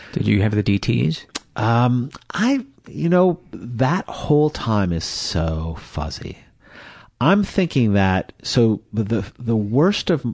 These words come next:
Speaker 2: the worst of my physical stuff was not at the very end. At the very end, I was doing, like, you know, trying to control it.
Speaker 1: Mm-hmm.
Speaker 2: So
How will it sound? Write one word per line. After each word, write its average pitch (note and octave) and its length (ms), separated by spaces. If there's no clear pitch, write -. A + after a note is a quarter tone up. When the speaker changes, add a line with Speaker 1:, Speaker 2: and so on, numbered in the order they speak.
Speaker 2:
the G#2+ 100
worst D3 420
of C#3 120
my G#2+ 120
physical G2+ 600
stuff - 580
was G2 400
not G2+ 400
at G2+ 140
the F2+ 80
very E2 340
end. - 360
At F#2 80
the G#2 80
very D#3 260
end, C3 240
I G2+ 60
was F#2+ 180
doing, F#2+ 400
like, E2+ 360
you G2+ 80
know, F#2 140
trying F#2+ 460
to F#2+ 60
control E2 480
it. - 120
Speaker 1:
Mm-hmm. G2 340
Speaker 2:
So F#2 540